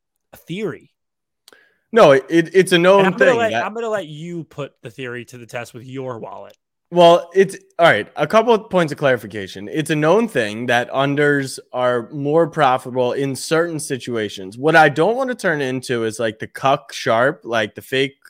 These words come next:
Speaker 2: the fake sharp guy who just, like, always takes, like, Houston plus twelve, like, the Texans plus twelve at
Speaker 1: It's not
Speaker 2: home.
Speaker 1: under.
Speaker 2: No, no, no, I'm saying that's the fake sharp, like, the, the, like, the Rovell, like,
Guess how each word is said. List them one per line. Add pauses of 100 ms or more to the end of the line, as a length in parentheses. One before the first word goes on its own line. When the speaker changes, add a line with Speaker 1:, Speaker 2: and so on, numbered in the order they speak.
(120)
Speaker 2:
the
fake
sharp
guy (300)
who
just,
like, (120)
always
takes,
like, (240)
Houston
plus
twelve,
like,
the
Texans
plus
twelve (260)
at
Speaker 1:
It's
not
Speaker 2:
home.
Speaker 1:
under. (1000)
Speaker 2:
No,
no,
no,
I'm
saying
that's
the
fake
sharp,
like,
the,
the, (280)
like,
the
Rovell,
like,